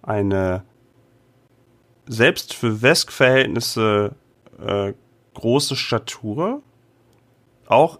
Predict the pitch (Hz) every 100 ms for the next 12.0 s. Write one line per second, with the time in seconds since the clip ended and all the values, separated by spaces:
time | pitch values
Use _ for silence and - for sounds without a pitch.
0 | - 113 107 104 - 117 110 120 - -
1 | 117 120 110 107 98 98 98 95 - 107
2 | 110 110 104 98 - 160 - 190 208 220
3 | 113 113 113 127 131 120 117 117 117 -
4 | 110 110 107 104 - 147 156 90 90 -
5 | - - - - 123 _ _ _ - -
6 | - - _ _ _ _ 113 110 98 110
7 | 220 - - _ _ _ _ _ _ _
8 | - 113 113 110 110 107 110 _ _ _
9 | _ _ _ _ _ _ _ _ _ _
10 | _ _ _ _ 127 185 190 - 120 160
11 | 208 - 110 92 - - 139 - - -